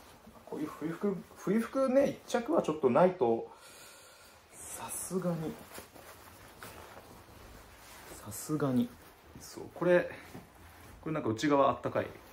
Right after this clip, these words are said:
あとなんか、あのー、パーカーとかね、なんか羽織れ、なんか着れば、うーん、わかんない。大丈夫なんじゃないかなって思ってます。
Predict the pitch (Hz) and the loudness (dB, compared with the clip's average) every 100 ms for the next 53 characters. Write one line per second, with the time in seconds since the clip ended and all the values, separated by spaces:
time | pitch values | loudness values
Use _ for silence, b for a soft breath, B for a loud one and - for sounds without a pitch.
0 | - - - - 170 170 143 139 117 - | -20 -20 -20 -10 -6 2 4 4 2 -2
1 | - B B B B - 107 101 101 101 | -4 B B B B -8 -2 -2 -2 -6
2 | 101 - - - - - - - - - | -8 -10 -12 -14 -14 -14 -12 -14 -16 -18
3 | - 131 127 131 127 107 101 101 98 110 | -6 -4 4 4 4 -2 -4 -6 -6 -4
4 | - - 107 101 101 110 120 113 - - | -4 -2 0 2 2 0 -2 -2 -2 0
5 | 113 101 92 - B B B B B B | 0 2 0 -4 B B B B B B
6 | B B B B B _ - - 104 101 | B B B B B _ -12 -10 -8 -8
7 | - - - - - 117 123 - - - | -8 -8 -10 -10 -10 2 2 2 -6 -10
8 | - 113 113 101 95 101 101 101 104 101 | -4 -2 0 0 -2 -2 -2 -2 -2 -4
9 | 101 107 110 117 - | -4 2 2 2 -2